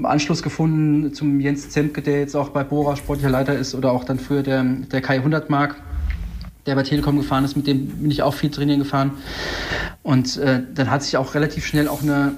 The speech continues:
eine Gruppe etabliert, die, die relativ viel auch zusammen trainiert hat, auch werktags,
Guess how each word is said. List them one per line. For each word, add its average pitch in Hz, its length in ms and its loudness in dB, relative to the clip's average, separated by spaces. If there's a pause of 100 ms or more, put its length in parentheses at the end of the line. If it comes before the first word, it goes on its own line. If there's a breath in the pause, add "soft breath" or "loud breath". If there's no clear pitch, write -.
eine 147 120 2
Gruppe 151 320 2
etabliert, 151 640 0
die, 143 580 2
die 135 120 -4
relativ 143 340 0
viel 190 180 4
auch 170 120 2
zusammen 175 340 2
trainiert 180 360 2
hat, 190 260 -2
auch 135 180 0
werktags, 175 680 0